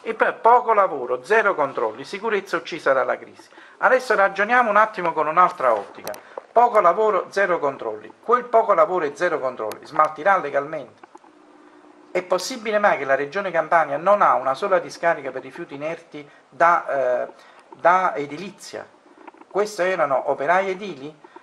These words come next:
Noi non abbiamo discariche censite ufficiali, l'unica d'Italia, mentre il Veneto ne ha sessantotto. Che significa questo?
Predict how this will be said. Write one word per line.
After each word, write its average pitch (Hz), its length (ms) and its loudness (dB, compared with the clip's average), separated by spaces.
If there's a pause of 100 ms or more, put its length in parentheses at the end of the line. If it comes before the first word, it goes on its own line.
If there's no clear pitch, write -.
(160)
Noi 208 160 -2
non 208 160 2
abbiamo 170 540 2
discariche 156 580 -2
censite 175 480 -10
ufficiali, 156 480 -4
l'unica 196 340 -6
d'Italia, 104 560 -4 (420)
mentre 170 360 -6
il 196 100 -8
Veneto 196 320 -2
ne 147 120 -4
ha 131 40 -4
sessantotto. 131 920 -8 (640)
Che 208 100 -2
significa 156 640 -8
questo? 107 300 -18